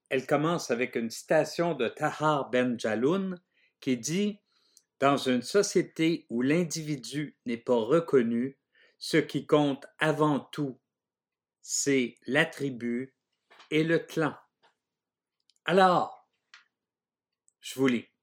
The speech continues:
Le mot équipe est largement galvaudé par les temps qui courent. Souvent,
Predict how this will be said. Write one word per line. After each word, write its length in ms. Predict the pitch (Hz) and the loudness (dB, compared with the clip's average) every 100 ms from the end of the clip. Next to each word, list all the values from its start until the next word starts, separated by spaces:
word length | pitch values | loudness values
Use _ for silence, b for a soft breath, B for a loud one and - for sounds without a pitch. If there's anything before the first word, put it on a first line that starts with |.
| _ _ _ _ _ _ B B B | _ _ _ _ _ _ B B B
Le 160 | 156 175 | 8 10
mot 360 | 208 247 - - - - | 10 8 6 -4 -16 -6
équipe 380 | 139 - 262 - _ - _ _ | -6 -2 -4 -4 _ -20 _ _
est 100 | 135 | 0
largement 720 | 127 185 185 165 165 165 175 143 | 6 6 6 4 4 6 4 2
galvaudé 840 | 113 156 160 139 139 120 139 156 | 2 4 4 4 2 4 2 0
par 200 | - 117 | -2 -2
les 200 | 120 117 | -2 -2
temps 220 | 131 127 | -4 -4
qui 180 | - 113 | -8 -12
courent. 360 | - 110 107 | -8 -6 -8
Souvent, 580 | - - 175 185 226 226 | -6 -4 2 2 2 0